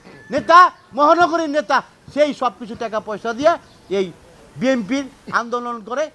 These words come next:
গাড়ি পোড়া জ্বালায়, রোড ঘাট বন্ধ করে, আমরা তাকে পেয়ে গেছি।" তো আজকে আমাদের ভারপ্রাপ্ত চেয়ারম্যান জানে যে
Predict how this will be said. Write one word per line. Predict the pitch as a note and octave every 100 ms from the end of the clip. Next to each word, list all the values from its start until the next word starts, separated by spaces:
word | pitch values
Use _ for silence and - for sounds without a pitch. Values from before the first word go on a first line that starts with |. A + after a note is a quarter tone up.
| _ _ _ _ _ -
গাড়ি | C3 G#3+ A3
পোড়া | A3 A#3+
জ্বালায়, | G#3+ A3+ D4 - - - -
রোড | F#3 A3 F3+
ঘাট | G#3+ F#3
বন্ধ | A3 A3+
করে, | A#3 D4+ D#4+ - -
আমরা | - G3 F#3+
তাকে | F3+ E3+ E3+
পেয়ে | - G#3+ G3
গেছি।" | E3 C#3+ - - - -
তো | F#3+
আজকে | E3+ F#3+ -
আমাদের | G#3 F#3+ G#3+ A3+
ভারপ্রাপ্ত | F3+ F3 A3 A3+ A3+
চেয়ারম্যান | G#3+ G3 G3 A#3
জানে | F3+ F3+ G#3+ G#3 -
যে | -